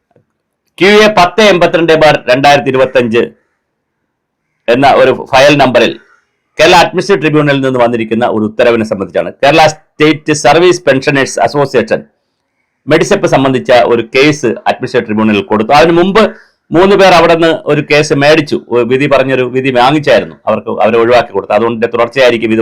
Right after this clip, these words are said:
വന്നത്. അസോസിയേഷൻ അംഗങ്ങളുടെ അറിവിലേക്ക് അറിയിക്കുന്നതായിട്ട് അവരുടെ ഒരു WhatsApp കൂട്ടായ്മയിൽ, അവരുടെ WhatsApp-ിൽ കറങ്ങുന്ന ഒരു വിഷയം കിട്ടിയിട്ടുണ്ട്. അതിന്റെ നൂറ്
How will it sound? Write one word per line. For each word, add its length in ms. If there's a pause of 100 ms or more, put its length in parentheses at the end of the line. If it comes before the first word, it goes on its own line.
വന്നത്. 260 (1200)
അസോസിയേഷൻ 480
അംഗങ്ങളുടെ 340
അറിവിലേക്ക് 440
അറിയിക്കുന്നതായിട്ട് 640
അവരുടെ 280
ഒരു 120
WhatsApp 320 (420)
കൂട്ടായ്മയിൽ, 760 (240)
അവരുടെ 300
WhatsApp-ിൽ 400
കറങ്ങുന്ന 320
ഒരു 100
വിഷയം 240
കിട്ടിയിട്ടുണ്ട്. 440 (960)
അതിന്റെ 260 (100)
നൂറ് 160